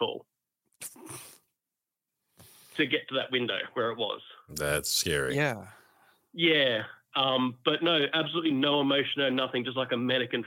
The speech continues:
Speaker 1: face, just the eyes forward, mouth not moving, just staring into that window. And the fear is intense. Like, I actually still sort of feel it.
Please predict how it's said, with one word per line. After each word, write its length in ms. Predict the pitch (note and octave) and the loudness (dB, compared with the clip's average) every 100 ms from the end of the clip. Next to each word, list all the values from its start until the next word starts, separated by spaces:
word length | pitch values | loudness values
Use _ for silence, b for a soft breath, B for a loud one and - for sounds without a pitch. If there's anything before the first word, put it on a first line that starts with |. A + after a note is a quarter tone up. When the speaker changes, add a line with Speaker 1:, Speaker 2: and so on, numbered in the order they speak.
| - | -4
Speaker 1:
face, 200 | B2 A#2 | -2 -2
just 140 | - A2+ | -6 -6
the 80 | A#2+ A#2+ | -6 -2
eyes 360 | B2 C3 C3 B2+ - _ _ _ _ _ | 0 2 0 -2 -6 _ _ _ _ _
forward, 460 | C#3+ C#3 C3 B2+ B2+ B B B B | 2 4 4 2 -2 B B B B
mouth 300 | C3+ C3 C3+ - | -2 0 -2 -2
not 200 | C3 B2+ | -2 0
moving, 360 | C3+ C3 C3+ B2 | 0 2 0 0
just 180 | B2+ - - - - | -2 -4 -6 -12 -8
staring 420 | - C#3 C3+ C3 B2+ | 0 2 4 2 2
into 180 | B2+ | 2
that 160 | A#2+ B2 | 0 0
window. 360 | A#2+ A2 A2 G#2 - _ _ _ _ _ _ B B B B B B - | 0 0 -2 -4 -6 _ _ _ _ _ _ B B B B B B -4
And 260 | B2 B2+ | 0 0
the 80 | B2 A#2 - | -2 -6 2
fear 420 | D3+ D3 D3 C#3 | 6 6 4 2
is 80 | A#2+ | 0
intense. 380 | A#2+ A2+ - - - - - - - | -2 -2 -6 -10 -18 -20 -20 -20 -6
Like, 220 | - - - | -6 -6 -6
I 100 | C#3 | -4
actually 240 | C#3+ - D3 | -4 -4 -4
still 180 | - D#3+ | -2 0
sort 120 | E3 | -2
of 60 | C#3+ | -4
feel 220 | - E3 | -4 -4
it. 80 | - | -4